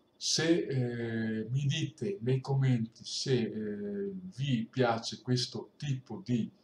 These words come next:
eh, format, eh, blog, eh, chiamatelo come volete, eh, ehm,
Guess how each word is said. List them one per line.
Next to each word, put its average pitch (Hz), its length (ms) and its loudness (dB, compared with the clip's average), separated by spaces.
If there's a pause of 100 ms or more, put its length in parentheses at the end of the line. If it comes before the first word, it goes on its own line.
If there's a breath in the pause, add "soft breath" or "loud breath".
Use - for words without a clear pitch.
(640 soft breath)
eh, 98 420 -2
format, 123 840 4
eh, 107 580 -2
blog, 110 560 2
eh, 107 480 -4 (500)
chiamatelo 110 500 0
come 117 260 -4 (120)
volete, 107 680 -6 (1300 loud breath)
eh, - 80 -10
ehm, 185 1600 -8